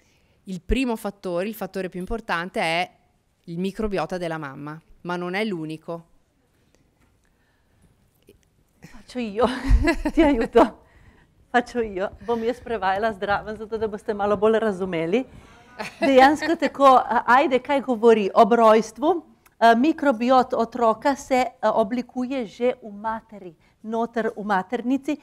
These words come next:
Speaker 2: in dejansko ob porodu skozi vaginalni kanal otrok prejme mikrobiote, te prve, te prve, m, eh, mikrobe skozi va-, vaginalni kanal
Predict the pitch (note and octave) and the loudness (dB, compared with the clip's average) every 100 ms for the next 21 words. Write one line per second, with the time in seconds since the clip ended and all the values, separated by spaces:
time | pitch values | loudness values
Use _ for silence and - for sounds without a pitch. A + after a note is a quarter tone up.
0 | _ _ C4 C4 C#4 C4+ C#4 C4 - B3 | _ _ -2 0 2 2 0 -4 -4 -4
1 | - B3+ C4+ - C4+ A#3 B3 C#4+ B3 G#3 | 0 0 0 -2 -2 0 2 2 2 -4
2 | - - A#3 A3 F#3 A#3+ C4+ A3+ G#3 G3 | -12 -10 -10 -10 -2 0 2 -2 -2 0
3 | E3+ G3 A3 F4 D4+ G#3 A3+ - _ _ | 0 -6 -4 -2 0 2 0 -2 _ _
4 | _ C4+ B3 - B3+ B3+ - C#4 G#3 G3 | _ 4 4 4 -2 -4 -4 2 2 2
5 | A3 C#4+ C4+ _ A#3 C#4 - A3 G#3 A#3+ | 0 -2 -4 _ -2 -2 -2 -6 0 0
6 | A3+ F#3 - C4 - C#4 A#3 F3+ F#3+ F3+ | 0 -4 -4 -4 0 2 2 0 -2 -2
7 | _ _ B3+ - C4 A#3+ G3+ G3+ G#3+ A3 | _ _ -6 0 2 2 2 0 0 -6
8 | G#3 G3+ A#3+ - A#3 G3+ G#3 D4 - - | -6 -4 -6 -2 2 2 4 0 0 -18
9 | - - B3+ A#3+ A3 A3+ G#3+ G#3 A#3 A3+ | -20 -2 -2 0 2 2 2 -2 -2 -4
10 | C4 B3+ | -4 -6